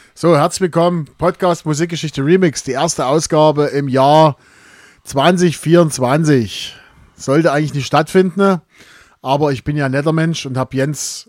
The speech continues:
ein Zu-, Zugeständnis gemacht. Wir wollten eigentlich ein anderes Thema behandeln, das haben wir aber nach hinten geschoben. Also, das ist ein sehr interessant-, interessantes Thema, mehr dazu später. Wir haben uns, oder ich hab gesagt, oder ich hab,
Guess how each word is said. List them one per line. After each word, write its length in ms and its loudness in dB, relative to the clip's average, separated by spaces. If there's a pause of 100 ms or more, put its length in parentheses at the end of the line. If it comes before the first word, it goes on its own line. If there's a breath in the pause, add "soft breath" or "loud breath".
ein 120 -12
Zu-, 220 -4 (140)
Zugeständnis 720 0
gemacht. 560 -4
Wir 160 -6
wollten 220 -2
eigentlich 240 -6
ein 60 -8
anderes 180 -6
Thema 260 -2
behandeln, 300 -4
das 140 -6
haben 80 -2
wir 60 0
aber 100 -2
nach 80 -2
hinten 240 -4
geschoben. 340 0
Also, 200 -4
das 80 -4
ist 40 -8
ein 20 -8
sehr 140 -2
interessant-, 540 -6
interessantes 420 -6
Thema, 240 -2
mehr 140 -2
dazu 300 -8
später. 760 -2 (960 soft breath)
Wir 640 2 (220)
haben 400 -4
uns, 260 -6
oder 180 -8
ich 200 -6
hab 260 -10
gesagt, 480 -6
oder 140 -8
ich 120 -8
hab, 120 -8